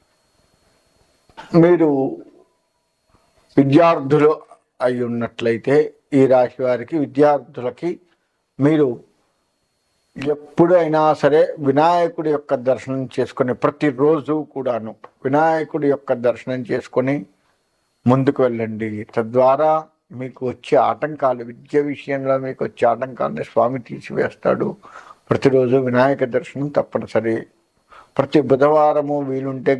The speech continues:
గరిక పెట్టండి, చక్కగా స్వామివారికి గరికని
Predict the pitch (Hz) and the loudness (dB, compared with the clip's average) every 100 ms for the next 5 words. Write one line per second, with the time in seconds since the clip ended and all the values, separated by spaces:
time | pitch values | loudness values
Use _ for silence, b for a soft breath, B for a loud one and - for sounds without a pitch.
0 | 123 131 123 151 135 - 113 110 110 180 | 0 -2 0 -4 -4 -8 -10 -6 -6 -8
1 | - _ _ _ _ _ _ - - - | -12 _ _ _ _ _ _ -10 -8 0
2 | 120 113 - 107 117 127 123 120 - 156 | 2 2 0 -2 0 0 0 -2 -4 -6
3 | 147 - _ _ _ _ _ - 120 123 | -6 -16 _ _ _ _ _ -6 2 2
4 | 117 131 120 | 2 -2 -2